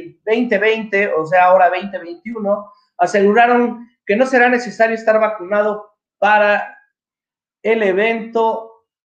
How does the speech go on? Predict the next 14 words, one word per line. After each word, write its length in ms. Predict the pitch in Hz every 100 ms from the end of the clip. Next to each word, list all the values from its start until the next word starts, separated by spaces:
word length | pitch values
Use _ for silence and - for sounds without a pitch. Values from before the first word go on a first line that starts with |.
| _
que 100 | -
arranca 600 | 156 156 180 202 190 196
el 100 | 180
veintitrés 600 | 156 156 147 139 165 170 156
de 100 | 143
julio. 380 | 147 107 - _ _ _ _ _ _ _ _ _ -
Después 360 | 170 160 240
de 80 | 240
una 220 | 233 240
reunión 420 | 214 208 202 226
del 120 | 220 -
Comité 300 | 165 160 196
Olímpico 380 | 208 208 208
Internacional, 880 | 202 196 190 196 - 202 208 214 247